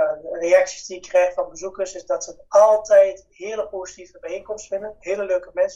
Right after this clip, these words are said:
Zeggen, "Ah, echt hele leuke mensen hier, leuke sfeer." Eh, niet zo, eh, opdringerig. Nou, dat, dat vinden wij heel fijn. Dat willen we ook erin houden. Ehm,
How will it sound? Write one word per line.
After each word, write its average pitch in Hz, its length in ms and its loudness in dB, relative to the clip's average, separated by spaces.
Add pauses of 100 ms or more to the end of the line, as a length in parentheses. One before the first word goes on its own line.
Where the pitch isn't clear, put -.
Zeggen, 196 100 -2
"Ah, 196 160 0
echt - 160 -14
hele 220 200 -12
leuke 214 220 -4
mensen 214 300 -8
hier, 202 180 -6
leuke 208 180 -6
sfeer." 196 480 4 (680)
Eh, 165 420 -6
niet 202 180 -12
zo, 175 420 -2
eh, 165 400 -10
opdringerig. 208 840 -4
Nou, - 160 -14
dat, - 180 -10
dat - 200 -6
vinden 185 200 -6
wij 170 80 -4
heel 180 180 2
fijn. 196 300 -6
Dat 180 140 -4
willen 180 200 0
we 165 60 -4
ook 160 160 -8
erin 180 200 -2
houden. 202 340 2 (680)
Ehm, 160 600 -8